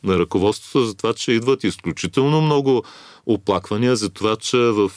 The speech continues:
а, консервите се срещат, а, парчета от тухли, а, такива, те, те не, но, твърде много некачествена продукция им пращаме и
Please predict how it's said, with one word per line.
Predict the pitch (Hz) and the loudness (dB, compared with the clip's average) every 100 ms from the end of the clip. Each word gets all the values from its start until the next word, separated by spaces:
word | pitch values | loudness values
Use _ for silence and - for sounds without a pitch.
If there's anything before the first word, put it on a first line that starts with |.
| - | 0
а, | 104 95 | 0 0
консервите | 92 95 - 110 120 104 | -2 -4 0 0 2 -2
се | 107 95 | -2 -2
срещат, | - 101 - - 104 - | 0 0 0 -2 -2 0
а, | 104 95 90 - | 2 2 0 -2
парчета | 90 - 101 - 110 | -6 -2 -4 0 0
от | 90 - - | 0 -4 -2
тухли, | 117 - 110 107 107 101 98 - - - - | -2 0 0 2 2 2 0 -6 -20 -20 -10
а, | - 98 98 92 92 | -4 -2 0 0 -4
такива, | - - 113 107 92 | -6 -2 0 0 0
те, | 123 113 | -2 0
те | 117 120 | 0 0
не, | 107 | 0
но, | 113 120 131 - | 2 0 0 -2
твърде | 135 151 151 | 0 2 0
много | 123 123 127 139 139 | 2 2 2 2 2
некачествена | 139 131 - 113 - - 143 131 | 0 -4 -2 -4 -2 -2 0 0
продукция | - 120 101 - - | 0 -2 -2 -2 0
им | 127 107 | 0 0
пращаме | 107 113 - 135 | -2 -2 0 2
и | 131 | 0